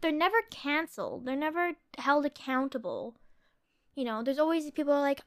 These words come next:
"I'm coming out with an apology, I swear." But how many fucking apologies can you come out with? Why, why do these people have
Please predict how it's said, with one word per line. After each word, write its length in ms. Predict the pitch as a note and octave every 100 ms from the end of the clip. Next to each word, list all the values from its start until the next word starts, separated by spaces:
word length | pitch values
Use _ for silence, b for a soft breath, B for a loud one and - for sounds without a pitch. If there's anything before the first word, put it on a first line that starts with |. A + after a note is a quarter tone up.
| -
"I'm 320 | F4+ F#4 F#4
coming 300 | - F#4+ G4
out 80 | G#4+
with 140 | A4 A#4
an 80 | A4
apology, 720 | - F4+ F4 D#4+ D#4 D#4+ D#4+ -
I 120 | E4
swear." 720 | - - D4+ C#4 A#3 A#2+ - _ _ _ _
But 140 | - C4+
how 140 | - G#4+
many 140 | C#5+ - -
fucking 220 | G4+ G#4
apologies 520 | - D#4 E4+ E4+ E4
can 120 | -
you 60 | D4+
come 260 | - D4 D#4
out 120 | -
with? 200 | - - _ _ _ _ _ _
Why, 340 | E4 F#4+ A4+ G#4+
why 180 | D4+ G4
do 180 | B4 A4+
these 120 | -
people 520 | - E4+ F4 D#4+ D4 b b b _ _ _ _ _
have 580 | - C#4+ D4+ D#4 C#4